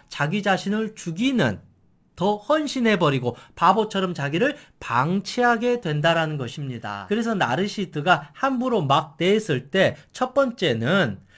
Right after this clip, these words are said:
그냥 괜찮은 거예요. 왜냐하면 어린 시절 부모한테 학대당하는 게 괜찮은 거예요. 물론 화는 났겠지만, 왜냐하면 부모가 나를 버리는 게 더 두려운 거니까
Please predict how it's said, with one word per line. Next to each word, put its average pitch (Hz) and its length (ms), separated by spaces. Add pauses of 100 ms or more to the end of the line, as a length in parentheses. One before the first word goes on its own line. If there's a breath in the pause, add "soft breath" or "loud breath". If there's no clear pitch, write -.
(140 soft breath)
그냥 208 320
괜찮은 262 600
거예요. 113 560
왜냐하면 196 560 (160 loud breath)
어린 208 320
시절 180 360 (220 loud breath)
부모한테 196 600
학대당하는 180 800
게 175 380 (420)
괜찮은 247 720
거예요. 147 240
물론 262 400
화는 311 340
났겠지만, 147 760
왜냐하면 214 500 (240 loud breath)
부모가 220 440
나를 190 340
버리는 254 500
게 233 140
더 202 260
두려운 226 440
거니까 165 580